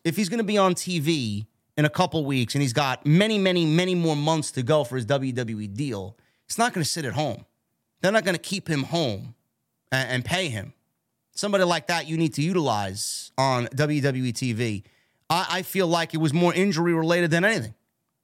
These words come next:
to be quite honest. I mean, coming out of that match, I mean, he's al-, he was already banged up going into that match. He was even more banged up. Did you see what the fuck they did out there?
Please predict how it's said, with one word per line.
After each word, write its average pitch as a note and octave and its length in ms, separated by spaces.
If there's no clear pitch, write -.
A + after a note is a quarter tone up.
to C3+ 60
be C3 60
quite D#3 220
honest. E3+ 220
I D#3 80
mean, D#3+ 100
coming F#3+ 260
out F3 100
of D#3+ 40
that F3 160
match, F3 260
I E3+ 40
mean, E3 100
he's F#3 160
al-, F3+ 140
he A#3 160
was B3+ 180
already G3 220
banged F#3 320
up D3+ 100
going E3 240
into A3 160
that A#2 160
match. G#2+ 220
He G#3 80
was - 180
even F#3+ 300
more E3 320
banged A2+ 360
up. G2 220
Did D#3 140
you G3+ 80
see A#3 160
what G3+ 80
the C3+ 80
fuck D#3+ 320
they D3 100
did C3 200
out E3 180
there? F3+ 200